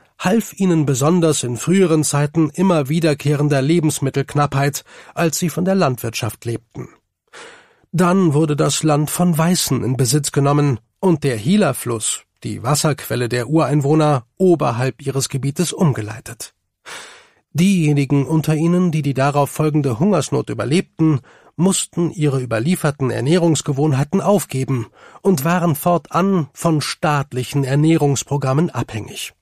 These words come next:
Es kam zu einem abrupten Anstieg chronischer Krankheiten. Dieselben Gene, neue Ernährung, völlig anderes Ergebnis. Es entstand eine natürliche Versuchsanordnung.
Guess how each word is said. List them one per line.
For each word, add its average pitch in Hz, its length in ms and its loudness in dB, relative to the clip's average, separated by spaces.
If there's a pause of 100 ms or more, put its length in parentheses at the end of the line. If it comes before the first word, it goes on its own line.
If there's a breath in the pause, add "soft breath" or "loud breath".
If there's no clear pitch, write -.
(1120 loud breath)
Es - 200 0
kam 208 400 -2
zu - 160 -2
einem 139 240 0
abrupten 147 640 -4
Anstieg 151 720 -2
chronischer 143 480 0
Krankheiten. - 720 -4 (920 loud breath)
Dieselben 131 520 0
Gene, 151 520 2 (320)
neue 156 400 4
Ernährung, 131 720 0 (140)
völlig 202 680 -2
anderes 123 580 -2
Ergebnis. - 880 -8 (800 loud breath)
Es 175 200 -2
entstand 208 520 -2
eine 156 160 2
natürliche 143 640 0
Versuchsanordnung. 117 1080 -4